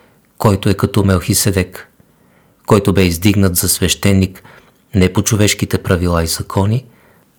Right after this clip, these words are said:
а по силата на живот, който е неунищожим. За него е свидетелствано в писанието: „Ти си свещеник завинаги,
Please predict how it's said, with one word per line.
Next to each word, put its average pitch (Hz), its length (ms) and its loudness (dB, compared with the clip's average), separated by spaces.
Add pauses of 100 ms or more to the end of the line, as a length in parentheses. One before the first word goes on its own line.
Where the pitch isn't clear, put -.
а - 140 0
по 92 120 0
силата 92 480 2
на 85 120 2
живот, 85 560 -2 (200)
който 92 320 0
е 95 80 4
неунищожим. 92 800 2 (1400)
За 95 200 2
него 117 480 0 (160)
е 131 60 2
свидетелствано 98 960 0
в - 120 -20
писанието: - 760 -4 (800)
„Ти 110 120 4
си 104 160 0
свещеник 92 640 -2
завинаги, 95 680 0